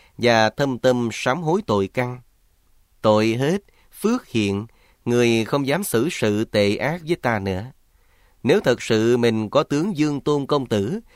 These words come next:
thì ai dám sai bảo? Hiện tướng trời đế thích, thì ai dám khinh chi? Phật dạy Di Lặc, muốn mau đến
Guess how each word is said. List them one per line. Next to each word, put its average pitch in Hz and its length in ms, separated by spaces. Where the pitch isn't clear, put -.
thì 131 140
ai 131 380
dám 151 200
sai 165 220
bảo? 117 360
Hiện 120 300
tướng 202 260
trời 117 240
đế 143 160
thích, 233 200
thì 123 140
ai 123 340
dám 139 180
khinh 151 280
chi? 139 340
Phật - 340
dạy 113 480
Di 160 140
Lặc, 113 240
muốn 160 240
mau 127 240
đến 123 340